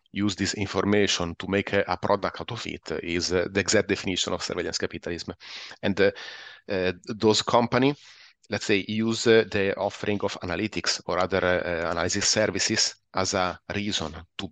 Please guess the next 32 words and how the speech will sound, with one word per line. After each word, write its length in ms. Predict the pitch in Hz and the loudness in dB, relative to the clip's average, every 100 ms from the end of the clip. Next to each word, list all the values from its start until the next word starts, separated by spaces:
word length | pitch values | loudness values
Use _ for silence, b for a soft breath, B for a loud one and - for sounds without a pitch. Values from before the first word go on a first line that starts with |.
| 92 | -8
be 240 | 98 98 - | -4 -4 -4
in 120 | 95 | -6
the 80 | 82 | -6
device. 460 | 73 73 - - - _ _ _ _ _ _ _ _ _ _ | -6 -6 -8 -10 -12 _ _ _ _ _ _ _ _ _ _
And 100 | 95 | 0
that's, 260 | 101 113 - - | 2 2 2 0
I 100 | 95 | -2
believe, 380 | 98 95 92 | 0 0 2
uh, 160 | 104 101 | 4 4
is, 260 | 92 95 95 | 2 -2 0
uh, 340 | 92 87 82 82 _ _ _ - | 0 0 -4 -8 _ _ _ -6
a 80 | |
phenomena 540 | - 92 87 92 107 127 _ _ _ - - | -4 -2 0 0 -2 -6 _ _ _ -14 -8
that, 200 | 87 - | -2 0
uh, 180 | 85 80 | 0 -4
uh, 200 | - 80 - _ _ _ _ _ _ _ | -6 -10 -12 _ _ _ _ _ _ _
is 220 | - 85 82 _ _ | -8 -8 -8 _ _
present, 500 | - 76 92 85 - | -2 0 -2 -4 -2
uh, 40 | |
in 440 | 87 78 80 78 78 | -2 0 -4 -8 -6
many 280 | 85 85 78 | -2 -2 -2
app, 280 | 87 104 - 85 - | -4 -6 -6 -8 -4
and 160 | 90 | -4
the 160 | - - | -2 -2
Exodus 420 | 101 - 95 95 - _ _ _ | -2 -4 -4 -6 -6 _ _ _
Privacy, 460 | 87 95 101 143 - - - | 0 0 0 -4 -8 -18 -14
the 100 | 80 | -6
website 560 | 90 - 92 87 92 - | -6 -4 -2 -2 -4 -10
that 160 | 87 | -8
I 40 | 90 | -6
was 240 | 90 87 | -4 -4
mentioning, 460 | 92 90 - 117 | -4 -2 -2 -4